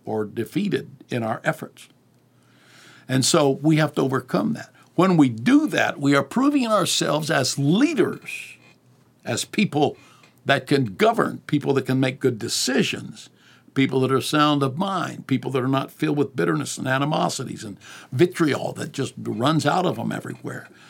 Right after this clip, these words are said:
people that are not stumbling around, not taking time for self-development. Little preaching here going on. And so not only does the man that had one lose his one pound,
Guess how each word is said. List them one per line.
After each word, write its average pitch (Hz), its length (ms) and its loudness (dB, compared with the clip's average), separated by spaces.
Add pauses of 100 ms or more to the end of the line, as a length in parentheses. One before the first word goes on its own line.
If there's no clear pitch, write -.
(220)
people 151 260 4
that 147 160 4
are 147 120 4
not 156 260 2
stumbling 170 580 0
around, 160 580 0
not 120 220 0
taking 139 380 0
time 165 400 -4
for - 160 -10
self-development. 147 1040 -10
Little 139 220 2
preaching 160 500 2
here 117 180 2
going 110 320 -6
on. 107 240 -10 (2500)
And 147 120 6
so 156 400 4 (1160)
not - 380 2
only 214 680 4
does 131 400 -2
the 127 140 -4
man 147 560 2
that - 240 -6
had 147 360 -4
one 127 380 -2
lose 139 460 2
his 117 220 -2
one 120 320 -4
pound, - 680 -8